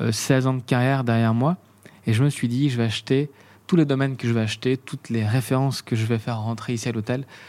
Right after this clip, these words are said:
ce seront uniquement des références que j'ai visitées sur place. Et donc,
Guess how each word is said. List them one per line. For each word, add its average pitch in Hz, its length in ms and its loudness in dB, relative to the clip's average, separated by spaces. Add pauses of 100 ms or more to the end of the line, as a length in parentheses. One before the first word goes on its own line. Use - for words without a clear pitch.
(160)
ce - 100 -14
seront - 240 -6
uniquement 156 500 2
des 131 160 0
références 127 580 -2
que - 120 -8
j'ai 113 160 0
visitées 120 540 -2 (380)
sur - 280 -4
place. - 420 -6 (400)
Et 107 100 4
donc, 156 360 2